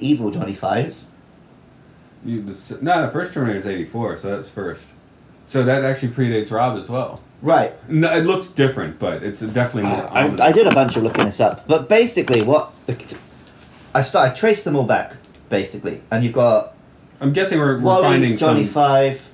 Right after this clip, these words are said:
Speaker 2: scientific concept here.
Speaker 1: Right. They come from real robots.
Speaker 2: <laughs>
Speaker 1: So the whole tank tread humanoid thing
Speaker 2: Mm-hmm.
Speaker 1: is from the General Electric Beetle,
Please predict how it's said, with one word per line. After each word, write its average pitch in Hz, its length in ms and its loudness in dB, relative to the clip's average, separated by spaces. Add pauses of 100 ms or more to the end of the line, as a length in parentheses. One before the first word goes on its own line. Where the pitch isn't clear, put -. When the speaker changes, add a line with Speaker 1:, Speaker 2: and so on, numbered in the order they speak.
(140)
Speaker 2:
scientific 104 720 -4
concept 98 460 -6
here. 82 220 -10 (140)
Speaker 1:
Right. 202 340 2 (220)
They 170 140 2
come 214 220 2
from 175 240 -4
real 202 200 4
robots. 101 580 -4 (240)
Speaker 2:
<laughs> 160 560 0
Speaker 1:
So 165 220 2
the 156 120 4
whole 196 280 2
tank 180 320 -4
tread 139 300 0
humanoid 160 440 -2
thing 208 300 -4
Speaker 2:
Mm-hmm. 127 300 0
Speaker 1:
is 139 180 2
from 151 300 0
the 123 420 0
General 135 340 -2
Electric 123 360 -2
Beetle, 156 360 -2